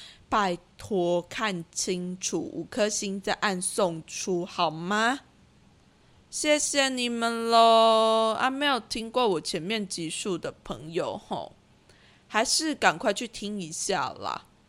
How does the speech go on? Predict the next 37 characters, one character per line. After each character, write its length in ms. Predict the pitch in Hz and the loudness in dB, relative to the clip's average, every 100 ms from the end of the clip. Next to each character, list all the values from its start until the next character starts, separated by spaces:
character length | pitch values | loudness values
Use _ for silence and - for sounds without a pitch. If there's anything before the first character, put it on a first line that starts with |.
| _ _ | _ _
我 120 | 196 | -4
前 240 | 190 - 196 | -2 0 0
面 460 | 247 262 208 185 - _ _ _ _ | 4 6 6 0 -8 _ _ _ _
你 240 | 196 202 185 | -6 -6 -6
听 260 | 190 220 | -4 -4
一 60 | 233 | -2
听 320 | 202 196 202 | -4 -4 -4
之 320 | - 190 196 | -6 -2 -2
后， 280 | 233 196 175 | 2 4 4
应 120 | 185 | 2
该 120 | 185 | 0
会 160 | 175 185 | 2 2
发 280 | 180 165 160 | 2 0 0
现 360 | - 202 170 170 | 0 0 0 0
根 200 | 196 196 | 0 2
本 120 | 175 | 0
就 140 | 208 | -2
不 140 | 196 165 | -2 -2
是 100 | 190 | -2
我 120 | - | -2
现 360 | - 202 170 170 | -2 0 0 -2
在 240 | - 160 | -4 -4
这 140 | 160 | -2
样 160 | 165 156 | -6 -6
子 120 | - | -10
的 80 | 110 | -10
风 300 | - 143 156 - | -6 -8 -8 -10
格。 220 | - - - _ _ _ _ _ - _ _ _ | -10 -10 -16 _ _ _ _ _ -20 _ _ _
我 120 | - 294 | -2 0
还 220 | 320 339 | 2 0
是 200 | - 359 | -2 -4
自 280 | - 381 370 | -4 0 0
诩 360 | - - 220 | 0 0 -2
自 180 | 185 294 | -4 -6
己 160 | 233 226 | -4 -2
是 280 | - - - | -2 -2 -6
一 120 | 208 | -10